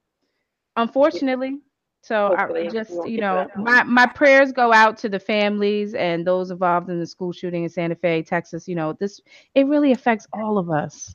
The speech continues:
Speaker 1: It
Speaker 2: Mm-hmm.
Speaker 1: really does. So
Speaker 2: 'Cause, you know, it's like, school is a safe space. If you can't s-, send your kids to school and feel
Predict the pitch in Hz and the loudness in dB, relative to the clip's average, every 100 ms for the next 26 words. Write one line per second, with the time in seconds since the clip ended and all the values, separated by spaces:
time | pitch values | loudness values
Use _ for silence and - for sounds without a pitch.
0 | _ - 220 226 202 175 147 139 147 - | _ -6 0 2 0 -2 -2 -2 -4 -2
1 | 170 156 156 349 440 494 466 330 349 381 | 0 0 -2 4 4 6 6 4 4 4
2 | 339 262 - _ _ - 359 427 381 233 | 2 -2 -20 _ _ 2 6 8 8 4
3 | - 254 247 _ 214 175 165 202 349 466 | 4 2 0 _ 2 2 0 2 2 4
4 | 415 330 - _ _ _ _ _ _ _ | 2 2 -4 _ _ _ _ _ _ _
5 | 269 254 233 214 247 226 220 190 185 - | 0 2 0 0 0 0 -2 -10 -10 -2
6 | 220 214 202 175 185 _ 214 196 | 2 4 2 0 -4 _ -2 -2